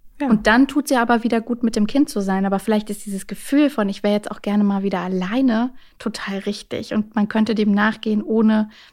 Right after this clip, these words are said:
Speaker 2: also wenn der Nachmittag eh eigentlich obligatorisch wäre, vielleicht täte es dem, dem Kleinen auch nicht so schlecht, einfach mal einen Tag dort zu sein oder so und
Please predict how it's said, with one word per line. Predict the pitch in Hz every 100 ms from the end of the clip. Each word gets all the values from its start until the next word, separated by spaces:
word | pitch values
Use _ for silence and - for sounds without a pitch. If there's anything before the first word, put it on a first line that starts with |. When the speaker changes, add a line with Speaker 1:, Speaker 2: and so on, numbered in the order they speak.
| - -
Speaker 2:
also | 214 202 208
wenn | 220
der | 220
Nachmittag | 214 214 220 220 214 -
eh | 240 233
eigentlich | 196 185 -
obligatorisch | 202 196 202 - 202 190 185 -
wäre, | 190 185 208 214 _ - - -
vielleicht | - 214 208 220 196 196 - - _ - -
täte | 220 208 196
es | -
dem, | 202 196 196
dem | - 202
Kleinen | - 202 202 190
auch | 226
nicht | 240 208
so | 190
schlecht, | 190 - 185 - - - _ - - _ -
einfach | 202 196 190
mal | 196 185 180 - _ - - _ -
einen | 208 208
Tag | 220 269 294
dort | - 180 -
zu | 196
sein | 190 190 185
oder | 190 185
so | 196 226
und | 214